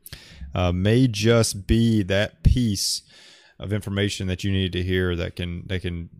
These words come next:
put you right back to where you get a little bit of peace of mind, uh, about what you can do, uh, in this time. So, uh, the great part about it is that,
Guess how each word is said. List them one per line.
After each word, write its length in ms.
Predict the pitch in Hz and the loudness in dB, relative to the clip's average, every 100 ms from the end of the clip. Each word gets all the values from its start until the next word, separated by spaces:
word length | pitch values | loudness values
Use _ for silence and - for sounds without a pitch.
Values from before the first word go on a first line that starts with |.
| 127 _ - | -20 _ 0
put 260 | 135 - | 0 2
you 100 | 120 | -2
right 360 | 101 104 107 95 | 2 0 0 -2
back 340 | 98 98 98 | 0 0 -2
to 80 | 98 | -6
where 340 | 92 98 95 | -4 0 0
you 340 | 92 87 98 98 | -2 -6 -10 -6
get 160 | 110 | -4
a 40 | 110 | -2
little 120 | 143 | -2
bit 140 | 135 | -2
of 60 | 120 | -2
peace 220 | 117 104 | -4 -4
of 60 | 101 | -2
mind, 400 | 95 92 95 - - _ _ _ - | -2 0 -2 -6 -16 _ _ _ -6
uh, 200 | 92 90 | -2 -2
about 400 | 87 87 87 - - - - - 64 | -2 -2 -4 -8 -20 -20 -20 -20 -12
what 360 | 95 120 127 - | 0 0 2 0
you 100 | 131 | 0
can 280 | - 104 98 | 0 -2 0
do, 360 | 101 92 87 - - - - - 95 | 0 0 -4 -10 -20 -20 -20 -8 -2
uh, 60 | |
in 220 | 95 95 | -2 0
this 180 | 95 92 | -2 -4
time. 420 | - 92 90 87 | -2 -2 -2 -4
So, 380 | 87 98 95 90 90 _ _ _ _ - - - - - | -4 0 0 0 -6 _ _ _ _ -18 -14 -12 -12 -8
uh, 380 | 98 95 92 92 | -4 -2 -2 -2
the 120 | 95 | -2
great 340 | 95 131 180 - | 0 2 2 0
part 240 | 151 143 | 0 2
about 340 | 117 117 117 | 2 4 4
it 160 | 117 117 | 4 2
is 420 | 107 104 101 98 | 0 2 2 0
that, 400 | 98 98 98 95 | -2 -2 0 -2